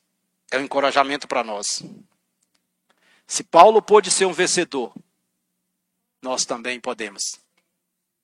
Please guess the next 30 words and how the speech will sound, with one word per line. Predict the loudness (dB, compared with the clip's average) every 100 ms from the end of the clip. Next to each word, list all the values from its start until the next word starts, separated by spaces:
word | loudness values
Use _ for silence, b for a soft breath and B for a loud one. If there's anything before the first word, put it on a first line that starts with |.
| _ -6
Ah, | 0 4 4 2
Senhor | 0 -4
Jesus. | -8 -8 -8 -8 -8 -8 _ _ _ _ _ _ _ _ _ _ _ _ _ _ _ _
Às | 2 6
vezes, | 6 6
irmãos, | 4 4 4
podemos | 2 2 2 0
ver | -2
Paulo | 2 6 6 4
assim | 0 -2
como | -6 -6 -6 -8 -10
um | -12
super | -10 -6 -2
apóstolo. | 0 0 -2 -4 -6 -14 -20 -20 _ _ _ _ _ _ _ -10
Mas | -6
nós | -6 -6
precisamos | -6 -6
lembrar, | -6 -8 -2 -2 -2
irmãos, | -6 -12
que | -14
Paulo | -10 0 0 0 -4 -12 -10
era | -6 -4
Saulo. | -4 -4 -4 -6 -10 -20 _ _ _ _ _ _ _ _ _ _ _ _
E | -16
como | -12 -8
Saulo, | -4 0 0 0 -4
ele | -10 -8
era | -8
um | -8
perseguidor. | -10 -6 -6 -8 -12 -16 -14 -14